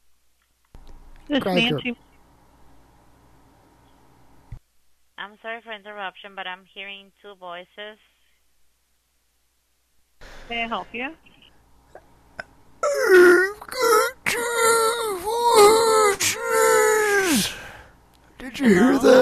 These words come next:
Speaker 2: that? You heard it. I know you heard it. He requested it, and it shall be.
Speaker 3: Hello, are you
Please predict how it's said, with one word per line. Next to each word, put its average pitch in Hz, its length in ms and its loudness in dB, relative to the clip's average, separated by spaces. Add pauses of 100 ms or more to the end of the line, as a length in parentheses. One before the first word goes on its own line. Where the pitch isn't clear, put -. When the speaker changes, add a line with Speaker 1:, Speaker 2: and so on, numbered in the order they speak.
Speaker 2:
that? - 180 -8 (1500)
You 220 180 -6
heard 208 280 2
it. 185 180 0 (100)
I 185 140 -2
know 220 360 -6
you 214 180 -4
heard 190 280 -8
it. 214 240 -12 (2000)
He 175 80 -12
requested 170 800 -10
it, 165 140 -10 (500)
and 151 220 -14
it 160 180 -12
shall 180 440 -12
be. 160 600 -6 (200)
Speaker 3:
Hello, 170 300 -12
are 202 140 -8
you 202 160 -16